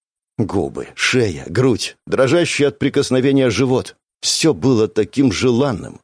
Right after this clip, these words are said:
Ее тело покрылось мурашками.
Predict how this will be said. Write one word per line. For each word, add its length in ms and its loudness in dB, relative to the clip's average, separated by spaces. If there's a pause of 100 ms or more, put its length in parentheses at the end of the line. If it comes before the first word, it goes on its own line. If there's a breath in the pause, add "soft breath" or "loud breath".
(420)
Ее 320 0
тело 320 0
покрылось 460 -2
мурашками. 600 -6